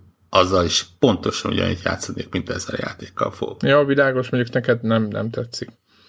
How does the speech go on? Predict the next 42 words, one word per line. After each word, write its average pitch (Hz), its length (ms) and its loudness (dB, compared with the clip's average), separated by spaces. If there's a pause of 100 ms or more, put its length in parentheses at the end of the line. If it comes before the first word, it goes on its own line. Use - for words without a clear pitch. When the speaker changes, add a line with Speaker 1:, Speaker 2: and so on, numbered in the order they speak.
(400)
Speaker 2:
Én, 175 540 4
ö, 135 420 4
nem 160 200 4
tudom, 131 160 2
de 127 80 4
javíts 131 360 4
ki, 117 220 0
nem 131 180 2
érzed 143 320 2
úgy, 147 140 0
hogy 143 140 2
ez 139 120 2
a 139 300 4
zombis 135 360 2
dolog, 135 240 4
ez 131 120 4
most, 139 320 -2
ö, 131 360 4 (380)
tudom, 160 200 2
hogy 135 120 4
második 131 360 0
reneszánszát 120 840 2
élte, 120 680 4 (200)
én 117 160 4
azért 127 260 4
mondom 120 200 4
múlt 120 200 2
időben, 120 280 4
mert 120 220 4
én 123 140 2
úgy 123 140 4
érzem, 110 300 4
kezd 117 240 4
most 110 180 2
már 107 100 4
ez 107 100 0
kifulladni, 104 500 2
ez 104 60 2
a 107 80 4
zombis 113 380 0
dolog, 113 260 0
nem? 123 220 2